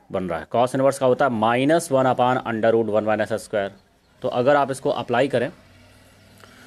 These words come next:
तो देखिए cos inverse x upon ए अगर आप इसको apply करें तो minus का वन upon under root one minus x upon a का square।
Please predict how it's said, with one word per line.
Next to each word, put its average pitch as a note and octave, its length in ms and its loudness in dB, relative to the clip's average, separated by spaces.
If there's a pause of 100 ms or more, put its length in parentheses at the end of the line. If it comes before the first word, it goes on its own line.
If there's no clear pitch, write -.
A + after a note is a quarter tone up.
(360)
तो - 80 -6
देखिए A#2+ 220 0
cos C3 300 0
inverse C3 260 2
x C3 160 0
upon B2+ 260 0
ए C#3 60 0
अगर B2 160 0
आप A#2+ 120 -2
इसको A#2+ 180 -2
apply A#2+ 280 0
करें B2 220 -2 (720)
तो A2 80 0
minus A2 680 -2
का G2+ 440 0
वन A#2 460 0
upon G#2+ 520 0 (1600)
under A2 400 0
root G#2+ 400 0 (160)
one C3+ 260 0
minus G2 500 -2 (1160)
x C3+ 280 -4
upon G#2+ 320 0
a F2+ 80 -2
का A#2+ 220 -4
square। C#2 360 -6